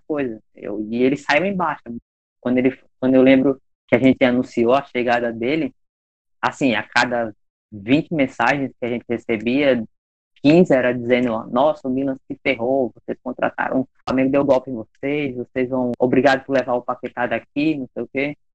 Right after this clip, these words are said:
E no começo o pessoal achou que ele ia se dar bem, e agora viu a fase ruim e parece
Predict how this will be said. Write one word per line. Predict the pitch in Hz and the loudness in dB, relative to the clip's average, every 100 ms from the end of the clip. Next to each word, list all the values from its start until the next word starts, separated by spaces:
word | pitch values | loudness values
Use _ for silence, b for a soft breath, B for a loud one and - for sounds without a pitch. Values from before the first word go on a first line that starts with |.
| - | 0
E | |
no | 120 117 | 2 4
começo | 135 120 117 135 - | 4 4 4 2 0
o | 147 143 131 | 0 2 0
pessoal | 123 - 123 120 - _ _ _ _ _ _ | -4 -2 0 0 -2 _ _ _ _ _ _
achou | 113 117 - 117 | -6 -6 0 -2
que | - | 2
ele | 131 131 | 2 4
ia | 131 | 4
se | 120 120 | 2 0
dar | 120 117 | 0 0
bem, | 117 120 147 147 | -2 -4 -4 -4
e | |
agora | 127 127 131 131 127 _ _ - | -2 -2 -2 -2 -6 _ _ -10
viu | 117 123 | -4 0
a | 120 | -2
fase | - 117 120 | 0 -2 -2
ruim | 120 120 143 160 | -4 -4 -4 -6
e | 160 | -4
parece | 139 139 135 | 0 0 -2